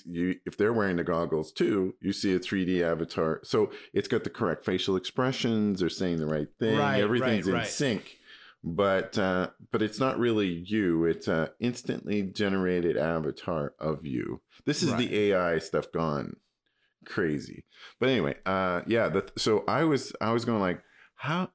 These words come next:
Speaker 1: how did they do this?" They say that you can see through it, but you can't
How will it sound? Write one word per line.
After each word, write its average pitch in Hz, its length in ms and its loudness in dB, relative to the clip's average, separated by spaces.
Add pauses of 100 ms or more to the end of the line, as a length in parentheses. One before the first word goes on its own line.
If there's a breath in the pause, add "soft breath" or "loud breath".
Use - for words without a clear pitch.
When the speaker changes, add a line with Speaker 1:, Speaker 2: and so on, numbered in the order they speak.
Speaker 1:
how 131 220 -4
did 147 140 -2
they 117 120 2
do 104 160 0
this?" 78 240 0
They 107 140 0
say 131 260 0
that 117 160 0
you 101 120 0
can 95 200 -2
see 104 240 -2
through 117 340 0
it, - 140 -6
but - 140 -2
you 110 80 0
can't - 340 -4